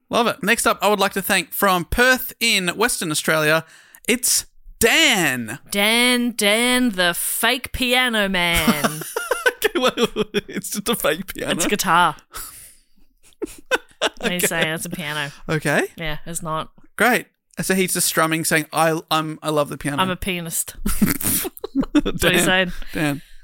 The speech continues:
Speaker 2: And people believe him.
Speaker 1: Dan, that's
Speaker 2: He's
Speaker 1: dirty.
Speaker 2: charming as hell.
Speaker 1: <laughs> Yeah.
Speaker 2: Um, may I thank some people as well?
Speaker 1: Please.
Speaker 2: I would love to thank from Ooshit.
Speaker 1: <laughs> For where?
Speaker 2: Ooshit.
Speaker 1: Ooshit.
Speaker 2: How would you say that?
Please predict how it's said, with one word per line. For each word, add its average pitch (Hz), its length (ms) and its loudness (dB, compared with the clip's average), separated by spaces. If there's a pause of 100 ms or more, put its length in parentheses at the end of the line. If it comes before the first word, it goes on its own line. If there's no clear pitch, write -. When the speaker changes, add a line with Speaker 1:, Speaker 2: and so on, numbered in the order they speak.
(160)
Speaker 2:
And 196 140 -2
people 247 220 -2
believe 240 260 0
him. 151 160 -8
Speaker 1:
Dan, 147 140 -2
that's 147 140 0
Speaker 2:
He's 156 100 -4
Speaker 1:
dirty. 135 160 4
Speaker 2:
charming 190 320 4
as 170 100 0
hell. 165 340 2
Speaker 1:
<laughs> - 40 -12
Yeah. 160 200 -2 (680)
Speaker 2:
Um, 185 140 2
may 214 180 4
I 269 60 2
thank 285 180 -4
some 277 100 -2
people 262 240 0
as 185 100 6
well? 247 260 8
Speaker 1:
Please. - 200 -10 (100)
Speaker 2:
I 220 140 4
would 220 100 2
love 202 160 2
to 196 60 -6
thank 175 380 -2 (240)
from 202 500 4 (220)
Ooshit. 320 560 6 (480)
Speaker 1:
<laughs> - 0 - (1080)
For - 140 -4
where? 151 320 0 (500)
Speaker 2:
Ooshit. 339 640 6 (760)
Speaker 1:
Ooshit. 381 600 4
Speaker 2:
How 392 220 2
would 370 120 0
you 277 120 2
say 190 240 2
that? 165 280 0